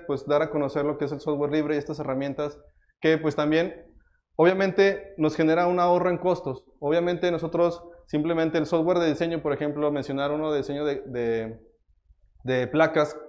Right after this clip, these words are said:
que es Altium, pues sus licencias son muy caras. Nosotros en realidad somos una empresa muy pequeña. Entonces, co-, pagar una licencia de Altium a, a las aportaciones que hacemos aquí cada, cada año, vamos obviamente aumentando esa aportación,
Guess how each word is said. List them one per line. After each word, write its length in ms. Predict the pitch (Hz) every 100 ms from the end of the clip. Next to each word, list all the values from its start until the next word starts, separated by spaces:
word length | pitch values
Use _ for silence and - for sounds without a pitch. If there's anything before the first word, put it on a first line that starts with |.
| -
que 80 | 143
es 100 | 147
Altium, 480 | 165 160 175 202 - - _ _ _
pues 140 | 143 139
sus 100 | 151
licencias 360 | 147 160 170
son 100 | 175
muy 140 | 170 -
caras. 420 | 277 285 - - - _ _ -
Nosotros 300 | 139 175 185
en 120 | 170
realidad 200 | 151 156
somos 240 | 170 170 170
una 120 | 165
empresa 280 | 160 160 160
muy 240 | 160 165
pequeña. 540 | 165 170 165 131 131 - - _ _ _
Entonces, 480 | 151 151 170 160 - - -
co-, 200 | - - _
pagar 260 | 151 156 185
una 120 | 196
licencia 580 | 185 175 175 170 180 180
de 120 | 160
Altium 420 | 170 170 185 185 - -
a, 480 | 131 131 131 127 131 - - _ -
a 40 | 151
las 140 | 147
aportaciones 560 | 120 143 143 147 175 165
que 80 |
hacemos 320 | 165 165 170 170
aquí 200 | 160 156
cada, 500 | 170 170 - - -
cada 220 | 147 160
año, 160 | 165 165
vamos 320 | 160 165 -
obviamente 400 | 131 135 143 156
aumentando 500 | 151 143 127 135 143
esa 120 | 156
aportación, 500 | 139 135 147 156 165